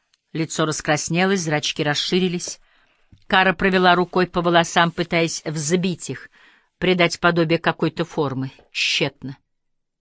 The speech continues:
Наклонившись к раковине, она включила холодную воду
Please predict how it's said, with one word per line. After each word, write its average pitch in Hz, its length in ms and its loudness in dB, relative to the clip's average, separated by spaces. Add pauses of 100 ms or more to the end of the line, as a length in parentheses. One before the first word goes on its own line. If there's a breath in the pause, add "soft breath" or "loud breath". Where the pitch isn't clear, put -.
(380)
Наклонившись 196 720 2
к - 80 -4
раковине, 185 580 2
она 175 260 2
включила 165 420 -6
холодную 160 480 -2
воду 214 320 0